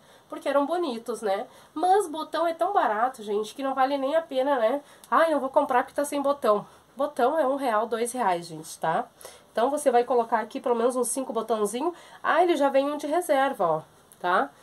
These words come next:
Então, já tem um, um botãozinho de reserva aqui, dessa peça, tá? Ah, deixa eu ver aqui.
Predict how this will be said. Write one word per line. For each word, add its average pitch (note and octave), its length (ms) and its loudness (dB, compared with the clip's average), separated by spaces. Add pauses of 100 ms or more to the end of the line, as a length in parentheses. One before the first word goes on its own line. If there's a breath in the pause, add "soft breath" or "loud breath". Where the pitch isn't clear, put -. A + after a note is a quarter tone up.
(320 loud breath)
Então, A#3 300 0
já C4 100 0
tem B3+ 140 2
um, A#3 280 2
um G#3 40 -2
botãozinho G#3 500 0
de G#3 80 -6
reserva F#3 600 0
aqui, A3+ 360 -6 (360)
dessa F3+ 240 -4
peça, F#3+ 480 -2
tá? G#3+ 300 0 (600 loud breath)
Ah, G#3 480 4 (140 loud breath)
deixa A#3 220 -8
eu G#3+ 40 -8
ver G#3 100 -2
aqui. G#3 300 -10